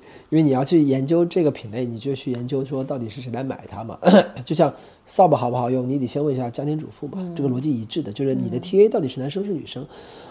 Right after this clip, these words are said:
Speaker 1: 呃，我可以这么理解，就是说，换着，换句话来说，就是在整个的淘系，嗯，男士内裤百分之六十六的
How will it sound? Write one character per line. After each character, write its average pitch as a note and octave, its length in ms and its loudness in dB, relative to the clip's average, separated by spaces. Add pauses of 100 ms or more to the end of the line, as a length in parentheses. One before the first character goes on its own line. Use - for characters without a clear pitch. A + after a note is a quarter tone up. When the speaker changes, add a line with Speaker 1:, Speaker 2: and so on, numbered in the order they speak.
Speaker 1:
呃， D3+ 420 6
我 D#3 180 4
可 A#3+ 100 0
以 A#3+ 40 0
这 D4+ 40 0
么 G#3+ 80 4
理 D3+ 120 6
解， C3 160 0
就 C3 100 -4
是 C#3+ 60 -6
说， F3 280 4 (300)
换 G3 180 2
着， F3+ 60 2
换 A3+ 160 2
句 F#3+ 60 6
话 C3+ 100 -2
来 B2+ 80 -4
说， B2+ 160 -4
就 B2+ 100 -4
是 D3 200 -2
在 D#3+ 180 0
整 B2+ 180 -8
个 F#3+ 140 0
的 D3+ 140 0
淘 - 340 -12
系， F3+ 320 -6 (680)
嗯， C#3 380 -4
男 C3+ 160 -2
士 G#3+ 120 -6
内 F#3 100 2
裤 E3 100 -2
百 D3+ 140 -2
分 A2 80 -8
之 D#3 100 -6
六 G#3+ 200 2
十 G3 160 -4
六 A#3+ 180 4
的 G2+ 240 -4